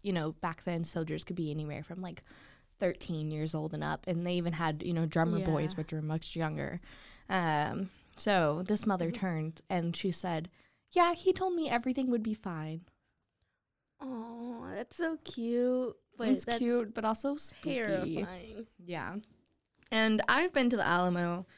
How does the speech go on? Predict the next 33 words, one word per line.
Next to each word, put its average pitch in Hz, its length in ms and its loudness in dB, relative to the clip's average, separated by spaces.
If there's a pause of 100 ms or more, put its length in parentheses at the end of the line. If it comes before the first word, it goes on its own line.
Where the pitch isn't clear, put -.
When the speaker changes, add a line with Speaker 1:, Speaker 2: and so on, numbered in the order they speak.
(240)
Speaker 1:
multiple 233 340 -2
times, 170 580 -6
um, 180 380 -4
and 196 120 -4
they 208 80 0
have 247 280 -4
a 214 80 -4
gorgeous 190 400 -4
garden 156 500 -6 (300)
Speaker 2:
They, 285 80 -8
Speaker 1:
on 196 180 2
the 180 100 2
Speaker 2:
yes, 196 120 0
Speaker 1:
side. 160 400 2
And 185 360 0
Speaker 2:
yes. - 160 -12 (360)
Speaker 1:
the 247 140 2
garden 226 440 4
is, 202 240 2
again, 190 500 0
one 202 160 0
of 180 40 4
those 185 140 4
places 180 340 2
where 175 100 4
you 170 120 4
can 180 140 -2
go 160 120 -4
to 165 80 -4
reflect 160 440 -4
and 160 140 -2
see 165 140 -6
everything. 165 520 -8